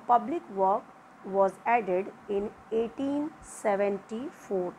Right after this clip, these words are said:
तो सिक्सटी वन का जो, अ, Act था, उसमें पांचवा सदस्य जो था, वो include किया गया। Next point,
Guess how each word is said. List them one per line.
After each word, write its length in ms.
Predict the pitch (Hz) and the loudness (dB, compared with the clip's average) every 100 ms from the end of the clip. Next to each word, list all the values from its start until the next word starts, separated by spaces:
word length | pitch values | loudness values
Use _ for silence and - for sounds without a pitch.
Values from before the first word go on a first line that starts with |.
| - - - | -18 -14 -6
तो 80 | 311 | -6
सिक्सटी 520 | - 269 - 392 359 | -4 -8 -2 0 2
वन 280 | 208 220 302 | 2 0 0
का 160 | 320 | -4
जो, 180 | 277 302 - | -4 -8 -6
अ, 120 | 220 247 - - - | -4 -4 -6 -14 -2
Act 260 | 220 - 220 | -2 -2 -10
था, 260 | 208 247 | -4 -4
उसमें 500 | 427 226 - 220 359 - - - - - - - - - | -4 -8 -4 -2 -2 -2 -20 -20 -20 -20 -20 -20 -20 -2
पांचवा 480 | 202 202 - - 214 | 0 0 -4 -4 -2
सदस्य 420 | 220 180 - 220 | -2 -8 -8 -8
जो 160 | 180 185 | -6 -6
था, 140 | 226 | -4
वो 280 | 214 190 320 - - - 220 | -2 -2 -4 -8 -20 -4 -4
include 340 | 196 185 170 | -2 -2 -4
किया 260 | - 170 151 | -8 -10 -10
गया। 220 | 165 165 - - | -12 -14 -18 -8
Next 240 | 190 208 - | -8 -6 -6
point, 180 | 269 | -6